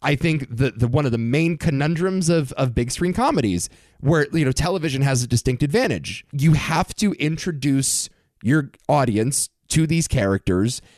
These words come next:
and train them to watch the movie. That is the luxury of sitcoms. You watch most great sitcoms. Look at the first two seasons of Seinfeld. Look at, you know, early episodes of mash, of any of the great sitcoms ever. They fucking suck.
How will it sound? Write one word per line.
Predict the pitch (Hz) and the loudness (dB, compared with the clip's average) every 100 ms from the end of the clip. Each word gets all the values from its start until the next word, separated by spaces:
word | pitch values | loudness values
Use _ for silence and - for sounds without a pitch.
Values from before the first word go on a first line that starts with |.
| _ 147 | _ -6
and | 151 147 | -4 -2
train | - 165 175 196 185 | -2 0 0 0 2
them | 143 131 131 | 2 2 0
to | 135 | 2
watch | 139 123 131 - | 4 2 0 -2
the | |
movie. | 147 170 143 - - - | 2 2 0 -6 -12 -2
That | 190 208 | 2 2
is | 175 | 2
the | 185 | 2
luxury | 160 160 139 143 | 2 2 2 2
of | 123 | 0
sitcoms. | 120 - 123 78 120 | -2 -4 -8 -8 -6
You | 208 | -2
watch | 196 - | -2 -2
most | 139 139 139 135 - | -2 2 2 0 -6
great | - 117 131 - | -4 -2 -2 -2
sitcoms. | - - - 73 156 - | -2 -2 -4 -4 -6 -4
Look | 143 | -2
at | 147 | -2
the | |
first | - 147 - | -2 -2 0
two | 143 | 0
seasons | 135 117 123 | 2 2 2
of | 107 | 0
Seinfeld. | 101 92 87 62 - | 2 0 0 -4 -2
Look | 98 - | -4 -2
at, | 107 101 _ _ - | -4 -4 _ _ -6
you | 92 | -4
know, | |
early | 87 117 123 117 | -2 0 2 2
episodes | 120 131 143 131 | 0 0 0 0
of | 143 123 | -2 -4
mash, | 175 147 - - | -4 -4 -4 -4
of | 135 | -4
any | 170 190 127 - | -4 -2 -4 -6
of | 120 | -4
the | 110 | -2
great | 120 107 | -2 -4
sitcoms | - 101 - 85 80 | -4 -8 -6 -6 -4
ever. | 80 - - _ _ _ _ - | -6 -6 -12 _ _ _ _ -4
They | 202 | -2
fucking | - 262 208 | 0 -2 -2
suck. | - 262 196 - - | -2 0 0 -2 -12